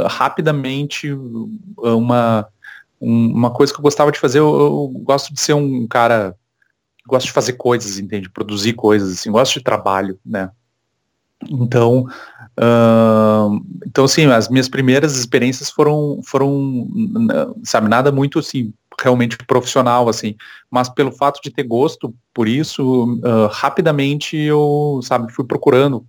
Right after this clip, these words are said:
con-, conversando com outros colegas e fui me enturmando com pessoas que já estavam trabalhando ao natural, sabe, porque, ah, eu tinha amigos já na faculdade que já estavam em semestres mais avançados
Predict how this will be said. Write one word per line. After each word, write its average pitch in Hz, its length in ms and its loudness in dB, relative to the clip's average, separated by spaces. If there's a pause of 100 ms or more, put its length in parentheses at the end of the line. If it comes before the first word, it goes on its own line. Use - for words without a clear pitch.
con-, 110 280 -4
conversando 110 420 -2
com 117 120 -2
outros 117 160 0
colegas 113 500 0
e 104 160 -6
fui 127 120 -4
me 131 100 -2
enturmando 131 560 2
com 135 140 -6
pessoas 135 260 -2
que - 120 -6
já 135 100 2
estavam 127 260 0
trabalhando 107 580 2 (420)
ao 117 200 0
natural, 113 480 0
sabe, 95 280 -4
porque, 98 460 -6 (440)
ah, 101 260 -2
eu 90 80 -2
tinha - 220 -6 (380)
amigos 113 460 2
já 104 160 2
na 104 100 0
faculdade 101 500 0
que - 140 -14
já 107 100 -2
estavam 107 420 0
em - 320 -10
semestres 107 540 0
mais 104 180 -2
avançados 107 680 0